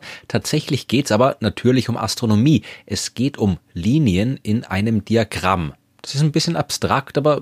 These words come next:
so ist halt die Wissenschaft. Linien in Diagrammen sind wichtig, denn wir kritzeln die ja nicht aus Spaß und der Freude einfach irgendwo hin. Die Linien beschreiben etwas, die stehen für was und die können etwas erklären.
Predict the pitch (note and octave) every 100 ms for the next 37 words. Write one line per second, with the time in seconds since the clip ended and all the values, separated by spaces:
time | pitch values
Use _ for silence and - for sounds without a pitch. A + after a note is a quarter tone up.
0 | A#2 - C#3 - D3+ - B2+ F3+ F#3+ -
1 | D#2+ - - - _ F#2 A2+ F3+ B2+ C#3
2 | D3+ A#2 F#2 A2+ G#2+ - - G#2 D3 C3+
3 | D3 A#2 A2+ F3+ - F2+ - G#2 G2+ G2+
4 | - G2 B2+ - B2+ A#2 G2+ A2 B2 B2+
5 | A2+ F#2+ - - G2+ A2+ A2+ - - G2
6 | B2 A#2 G2 - A#2 G#2+ G#2 F2+ D#3+ G#2+
7 | - - - - G#2+ G#2 D3 C3+ A2+ G#2+
8 | - - G#2 D#3 D#3+ - D#2 - D#2+ -
9 | - F2+ - A2 D#3+ D#3+ F#2 D#2+ C#3 -
10 | C#3+ - A2+ - B2 D3 A#2 - G#2+ -
11 | G2+ - A2+ E3 A2